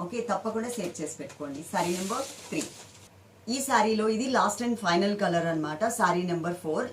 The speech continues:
లైట్ కనకాంబరం కలర్ వచ్చింది. సారీ మాత్రం చాలా బాగుందండి, కనకాంబరం కలర్. ఆ, సారీ మొత్తం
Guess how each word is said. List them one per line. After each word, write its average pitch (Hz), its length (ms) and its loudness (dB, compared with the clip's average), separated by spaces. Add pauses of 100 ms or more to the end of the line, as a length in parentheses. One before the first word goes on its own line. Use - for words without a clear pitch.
లైట్ 208 340 2
కనకాంబరం 180 560 0
కలర్ 170 280 -2
వచ్చింది. 165 460 -4
సారీ 180 340 -2
మాత్రం 175 360 -2 (120)
చాలా 156 240 0
బాగుందండి, 165 520 0
కనకాంబరం 160 600 -2
కలర్. 160 320 -2 (480)
ఆ, 180 120 4
సారీ 208 300 2
మొత్తం 240 400 -2